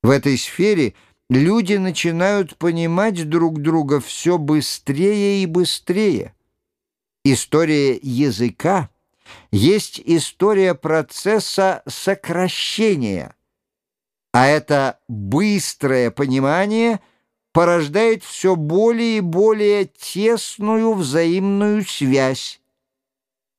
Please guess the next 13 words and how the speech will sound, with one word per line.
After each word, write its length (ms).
Чем 320
больше 540
опасность, 1000
тем 280
больше 420
и 240
потребность 1200
быстро 760
и 120
легко 600
сговориться 1200
о 160
необходимом. 1040